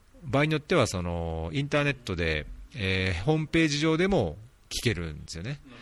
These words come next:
だからまあ自由度が高いし、そのアクセスも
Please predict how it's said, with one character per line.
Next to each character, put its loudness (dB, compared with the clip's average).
だ 0
か 4
ら 2
ま 0
あ 2
自 2
由 6
度 4
が 0
高 -2
い -2
し、 0
そ -6
の 0
ア 2
ク -14
セ 4
ス 0
も 0